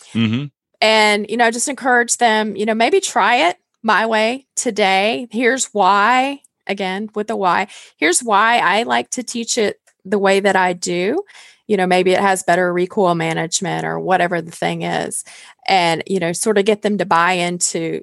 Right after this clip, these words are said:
Speaker 2: to my reasoning for it and just ask them to try it my way today. And, you know, if they don't like it, they're welcome to, to go back to mom's way or the uncle's way or
Speaker 1: Mm-hmm.
Speaker 2: some hybrid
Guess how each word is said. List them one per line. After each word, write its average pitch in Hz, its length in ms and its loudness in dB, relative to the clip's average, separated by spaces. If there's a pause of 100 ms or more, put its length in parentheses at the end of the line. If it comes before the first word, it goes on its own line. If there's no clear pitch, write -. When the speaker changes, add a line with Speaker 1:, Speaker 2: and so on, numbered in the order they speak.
(100)
Speaker 2:
to - 120 -4
my 185 260 2
reasoning 180 720 -4 (120)
for 156 380 -6
it 170 220 -2 (380)
and 208 180 0
just 285 160 -2
ask 240 320 2
them 240 280 0
to 220 160 -8
try 233 400 0
it 226 180 2
my 220 240 2
way 180 460 -2 (100)
today. 202 720 0
And, 185 460 -2
you 196 80 -2
know, 220 60 2
if 247 100 -2
they 294 100 2
don't 302 200 2
like 202 280 2
it, - 280 0 (720)
they're 320 180 2
welcome 247 600 2
to, 202 400 0 (120)
to 180 420 -4 (160)
go 208 140 2
back 202 280 0
to 220 120 -4
mom's 208 420 0
way 185 220 2
or 190 140 0
the 175 120 -2
uncle's 196 380 -6
way 180 320 -4
or 175 300 -6
Speaker 1:
Mm-hmm. 120 360 4 (440)
Speaker 2:
some 233 220 -2
hybrid 214 680 2